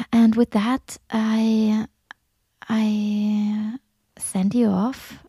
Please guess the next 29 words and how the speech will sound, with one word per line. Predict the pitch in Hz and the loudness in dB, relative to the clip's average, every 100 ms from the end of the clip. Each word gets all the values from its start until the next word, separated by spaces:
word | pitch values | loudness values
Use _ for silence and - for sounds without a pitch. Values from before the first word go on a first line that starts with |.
| _ _ _ _ _ _ _ _ _ | _ _ _ _ _ _ _ _ _
to | 208 | -4
whatever | 196 202 196 190 | -2 0 -2 0
you're | 202 208 | 0 0
doing | 196 202 208 | 2 2 2
right | 202 196 - | 0 -2 -2
now | 180 190 240 277 | 0 0 0 -6
<laughs> | - - _ _ _ _ - 359 339 269 - - - - - - | -18 -20 _ _ _ _ -10 -6 -4 -6 -8 -12 -14 -16 -18 -6
and | - 240 | 2 4
invite | 240 226 226 214 | 4 4 2 0
you | 226 226 | 2 4
in | 214 233 | 6 4
to | 240 | 2
follow | 214 - 220 | -2 0 4
my | 208 214 | 6 4
journey | 208 226 202 220 | 4 2 4 4
here, | 214 196 208 220 | 2 2 0 0
as | 202 196 | -4 -4
I | 202 | -2
will | 196 196 185 | -2 -2 -4
keep | - 202 - | -2 -4 -2
giving | 202 185 190 185 | -2 0 2 2
you | 180 180 180 | 2 0 0
inside | 208 196 - 208 185 185 | 2 0 0 -2 -2 0
looks | 180 - - - | -2 -4 -14 -12
into | - 185 180 - 185 175 175 - - - - - - | -2 -2 -2 -2 0 0 -2 -10 -20 -20 -20 -20 -8
the | 185 202 214 | 4 6 8
making | 208 208 208 208 185 196 | 8 6 4 2 0 2
of | 185 180 - - | 2 2 -2 0
my | 190 180 180 175 175 175 | 2 4 4 4 4 2